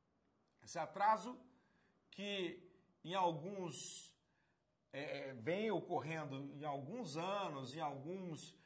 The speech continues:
em alguma, em algumas operações, não foi só no, no, no primeira vez que se deu, não foi no, no, no Plano Safra, mas que, de fato, no ano de dois mil e quatorze, no ano de dois mil e quinze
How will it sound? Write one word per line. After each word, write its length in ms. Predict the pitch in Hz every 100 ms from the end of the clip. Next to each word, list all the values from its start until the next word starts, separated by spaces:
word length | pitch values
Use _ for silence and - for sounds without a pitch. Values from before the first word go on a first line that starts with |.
| - _ -
em 100 | 151
alguma, 720 | 151 147 185 202 190 160 160
em 120 | 160
algumas 460 | 160 160 220 226 180
operações, 920 | 208 208 190 160 - 160 214 226 139
não 120 | 147
foi 180 | - -
só 320 | 127 190 208
no, 280 | 160 143 139
no, 260 | 135 123 113
no 320 | - - _
primeira 320 | 131 185 175
vez 220 | 151 196
que 100 | 196
se 160 | - 156 113
deu, 140 | 156
não 100 | 226
foi 300 | 170 - 226
no, 120 | 185 147
no, 540 | 135 131 131 120 - - - _ 139
no 80 |
Plano 280 | 135 160 139
Safra, 500 | - 131 117 - 107 - - - - -
mas 340 | 131 180 233 -
que, 400 | 240 247 254 -
de 200 | 151 202
fato, 600 | 262 233 185 156 - 120 113 - - _ _
no 220 | 151 170
ano 320 | 196 240 254 214
de 120 | 190
dois 260 | 214 175
mil 140 | 175 185
e 60 |
quatorze, 680 | 190 165 - 143 131 120 131
no 180 | 151 160
ano 220 | 202 214
de 80 | 160
dois 200 | 156 127
mil 160 | 139
e 40 | 131
quinze 680 | 131 147 214 190 107 110